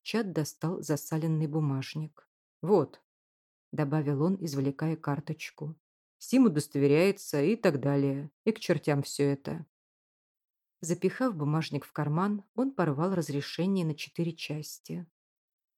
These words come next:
Остальные обменялись взглядами.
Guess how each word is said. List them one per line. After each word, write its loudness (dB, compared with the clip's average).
Остальные 0
обменялись -2
взглядами. -4